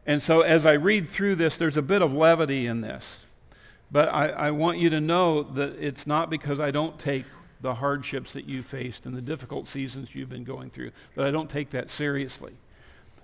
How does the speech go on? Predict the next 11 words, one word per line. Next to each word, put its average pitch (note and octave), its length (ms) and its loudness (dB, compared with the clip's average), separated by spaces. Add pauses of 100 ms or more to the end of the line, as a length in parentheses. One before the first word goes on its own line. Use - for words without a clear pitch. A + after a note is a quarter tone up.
But C#3+ 520 -2
a C#3 100 2
lot D3+ 220 4
of D#3+ 80 -2
times D3 400 -2
it's C#3+ 340 -4
easier D#3+ 460 -2
to C#3 180 -4
receive D3 540 -2
these C#3 260 -2
things, B2 440 -6